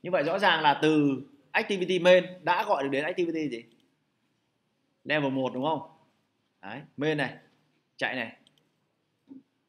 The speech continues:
Bạn vẫn nhìn thấy, thấy chữ main đúng không? Kích vào đây, nó sẽ gọi đến level một,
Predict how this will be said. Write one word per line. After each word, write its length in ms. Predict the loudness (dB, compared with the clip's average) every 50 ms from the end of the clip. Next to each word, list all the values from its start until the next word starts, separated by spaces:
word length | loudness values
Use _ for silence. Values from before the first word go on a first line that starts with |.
| _ _ _ _ _ _ _ _ _ _ _ _ _ _
Bạn 180 | -8 -6 -6 -4
vẫn 120 | -6 -6
nhìn 120 | -4 -2 -2
thấy, 140 | -2 0 -2
thấy 140 | -2 -4
chữ 80 | -4 -4
main 200 | -2 -2 -2 -2
đúng 100 | -2 -4
không? 260 | -4 -6 -8 -10 -16 _ _ _ _ _ _ _ _ _ _ _ _ _ _ _ _ -20 -20 _ _ -20 -20 -20 -20 -20 _ _ -20 _ _ _ _ _ _ _ _ _ _ _ _ _ _ _ _ _ _ _ _ _ _ _ _ _ _ _ _ _ -20 -14 -8 -6
Kích 100 | -2 0
vào 40 |
đây, 220 | 2 2 2 0 -2
nó 100 | -6 -6
sẽ 100 | -4 -4
gọi 120 | -4 -2
đến 120 | -2 -2 -2
level 260 | -2 -2 -4 -6 -6
một, 180 | -8 -8 -10